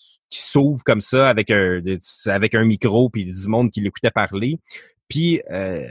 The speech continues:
rattaché à ça aussi, dans la brosse Wellington, on a fait un premier, euh, le premier épisode, il était sur l'identité franco-ontarienne. Puis il y a un, euh, un, un des gars, un artiste qui s'appelle Yao, qui lui est,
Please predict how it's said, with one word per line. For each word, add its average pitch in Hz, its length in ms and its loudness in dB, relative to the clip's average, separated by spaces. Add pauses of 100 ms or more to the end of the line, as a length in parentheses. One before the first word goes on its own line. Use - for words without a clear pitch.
rattaché 123 580 2
à 139 60 4
ça 165 160 0
aussi, 165 340 0
dans 139 180 2
la 110 120 2
brosse 131 260 -2
Wellington, 127 460 0
on 131 80 2
a 104 80 2
fait 156 140 0
un 147 80 0
premier, 139 720 0
euh, 98 140 0 (500)
le 110 120 -2
premier 135 220 2
épisode, 139 420 0
il 123 60 0
était 135 160 0
sur 131 360 0 (320)
l'identité 120 560 0
franco-ontarienne. 101 1000 -2 (920)
Puis 135 120 4
il 143 120 0
y 120 100 4
a 127 180 4
un, 104 380 0
euh, 82 800 -4
un, 101 260 -2
un 127 40 4
des 110 160 -2
gars, 117 160 2
un 127 140 4
artiste 120 300 -4
qui - 60 -12
s'appelle 117 260 -2
Yao, 113 420 0
qui - 160 -6
lui 120 300 2
est, 98 80 -2